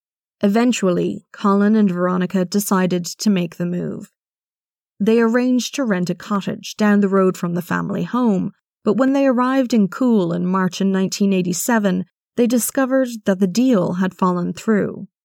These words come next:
and no one had told them. Instead, there was a small caravan pulled around the side of the house, and that was where the young couple was to live. And then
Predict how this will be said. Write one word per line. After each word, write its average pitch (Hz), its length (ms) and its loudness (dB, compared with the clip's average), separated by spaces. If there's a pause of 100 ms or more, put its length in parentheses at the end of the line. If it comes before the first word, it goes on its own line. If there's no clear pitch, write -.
(300)
and 190 160 0
no 220 120 2
one 254 180 2
had 185 120 0
told 214 380 -2
them. - 260 -12 (800)
Instead, 202 600 2 (300)
there 185 140 0
was 180 120 -2
a 180 80 0
small 214 460 0
caravan 196 920 -2
pulled 208 280 2
around 214 220 4
the 185 100 0
side 202 340 0
of 180 120 -6
the 185 80 -6
house, - 560 -2 (480)
and 202 180 2
that 196 520 0 (440)
was 220 180 0
where 220 200 4
the 220 100 4
young 180 280 2
couple 180 500 -2
was 185 220 -4
to - 140 -6
live. 180 580 -6 (1200)
And 190 180 -2
then 196 580 0